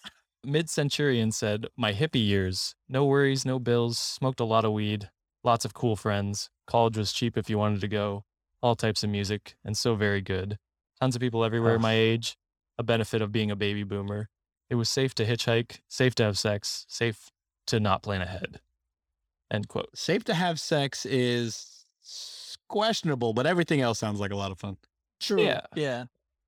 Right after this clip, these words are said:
Speaker 1: <laughs> Yeah. I mean, they didn't have the testing back then, so it was safe in the s-, <laughs> respect that you just didn't know what you
Speaker 2: Yeah.
Speaker 1: were getting. <laughs>
Speaker 2: Ignorance
Speaker 3: Magic
Speaker 2: is
Speaker 3: Johnson
Speaker 2: bliss.
Speaker 3: says otherwise.
Speaker 1: Yeah, he's
Speaker 2: Dude.
Speaker 1: cured now.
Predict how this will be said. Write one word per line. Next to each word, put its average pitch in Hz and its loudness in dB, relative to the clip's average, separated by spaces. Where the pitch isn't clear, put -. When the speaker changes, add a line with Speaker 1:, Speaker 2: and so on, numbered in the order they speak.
Speaker 1:
<laughs> 127 2
Yeah. - 0
I 202 2
mean, 175 2
they 190 -2
didn't 170 4
have 165 4
the 143 2
testing 127 2
back 101 0
then, 104 -2
so 143 2
it - 2
was 143 0
safe 147 4
in 123 2
the 110 2
s-, - -6
<laughs> - -20
respect - -4
that 123 6
you 120 0
just 123 2
didn't 110 0
know 107 -2
what - -6
you 120 4
Speaker 2:
Yeah. 139 2
Speaker 1:
were 139 -2
getting. - -4
<laughs> - -4
Speaker 2:
Ignorance 156 6
Speaker 3:
Magic 147 2
Speaker 2:
is 131 4
Speaker 3:
Johnson 123 2
Speaker 2:
bliss. 120 4
Speaker 3:
says 156 0
otherwise. 127 -4
Speaker 1:
Yeah, 135 4
he's 135 4
Speaker 2:
Dude. 151 4
Speaker 1:
cured 110 4
now. 101 0